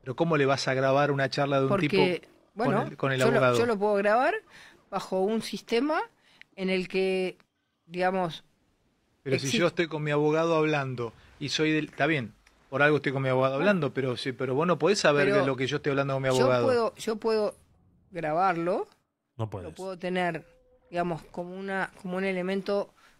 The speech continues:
Speaker 2: de prueba, puedo no escucharlo, tenerlo, eh, con un sistema de protección.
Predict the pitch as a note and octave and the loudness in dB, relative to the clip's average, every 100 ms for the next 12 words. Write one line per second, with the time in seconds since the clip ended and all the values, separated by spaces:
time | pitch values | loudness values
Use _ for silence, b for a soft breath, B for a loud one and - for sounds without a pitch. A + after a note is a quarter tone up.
0 | _ F3 E3+ C4 B3 A3+ D4 F#4 _ G3 | _ -8 -4 0 2 4 2 -2 _ -4
1 | F#3 F3+ G#3+ A3+ - _ _ - F#3 C4 | -2 0 -2 -4 -10 _ _ -16 -4 0
2 | C4+ A#3+ A#3 F#4 - F3+ F#3+ G#3+ A3 G#3+ | 0 0 0 -2 -4 -6 -2 0 0 0
3 | G#3 - B B _ E3 - E3+ G3 G#3 | -2 -4 B B _ -20 -6 -2 -2 -2
4 | - - - A#3+ A3+ G#3 F#3 b b _ | -6 -8 0 0 2 2 0 b b _
5 | F3 E3+ F#3 F3 F3 - D#4 B3 B3+ | -16 -8 -8 -4 -6 -2 2 2 0